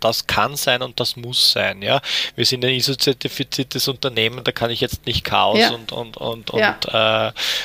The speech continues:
Speaker 1: äh, Chaos hereinlassen. Wir brauchen Struktur, wir müssen den Auftrag zum Kunden bringen. Manche
Speaker 2: Mhm.
Speaker 1: brauchen Struktur. Es ist ja nicht so, dass das,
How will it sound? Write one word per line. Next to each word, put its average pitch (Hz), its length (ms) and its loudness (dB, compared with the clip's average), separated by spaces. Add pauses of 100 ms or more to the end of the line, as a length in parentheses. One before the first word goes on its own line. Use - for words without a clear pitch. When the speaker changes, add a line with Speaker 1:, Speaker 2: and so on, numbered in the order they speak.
(220)
Speaker 1:
äh, - 1200 -8
Chaos 120 380 6
hereinlassen. 104 640 0
Wir 120 80 2
brauchen 113 360 2
Struktur, 117 800 -2
wir 113 100 -2
müssen 117 800 -2
den 120 120 -4
Auftrag - 480 0
zum 127 140 -4
Kunden 127 460 -8
bringen. 113 640 -4
Manche 202 320 4
Speaker 2:
Mhm. 254 80 0
Speaker 1:
brauchen 151 440 4
Struktur. 113 680 -4
Es 107 100 -4
ist 120 60 -4
ja 123 60 2
nicht 123 240 -4
so, 123 140 -2
dass 120 220 -4
das, - 220 -2